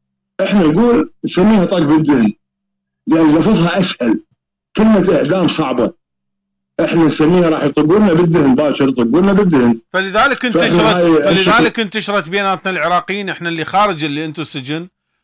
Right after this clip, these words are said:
Speaker 2: اه هذا طقوه بالدهن، ذاك طقوه بالدهن، يعني كتلوه راح.
Speaker 1: اي، اي، مو، مو، لا، لفظ اعدام، لفظ اعدام صعب.
Speaker 2: صعب.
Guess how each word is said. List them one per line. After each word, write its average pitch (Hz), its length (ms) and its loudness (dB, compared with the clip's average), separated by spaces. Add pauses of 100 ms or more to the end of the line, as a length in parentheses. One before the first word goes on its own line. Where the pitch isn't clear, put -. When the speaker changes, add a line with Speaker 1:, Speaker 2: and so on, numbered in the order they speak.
(140)
Speaker 2:
اه 202 340 0
هذا 190 100 -4
طقوه 180 380 -4
بالدهن، 165 440 -4
ذاك 160 220 -4
طقوه 170 380 -6
بالدهن، 165 280 -6
يعني 147 200 -6
كتلوه 147 400 -6
راح. 127 360 -4
Speaker 1:
اي، 233 200 2
اي، 247 140 4
مو، 208 240 4
مو، 202 200 2 (120)
لا، 214 200 0
لفظ 247 440 2
اعدام، 139 520 0
لفظ 233 340 2
اعدام 143 560 -2 (140)
صعب. 196 400 -4 (240)
Speaker 2:
صعب. 156 320 -4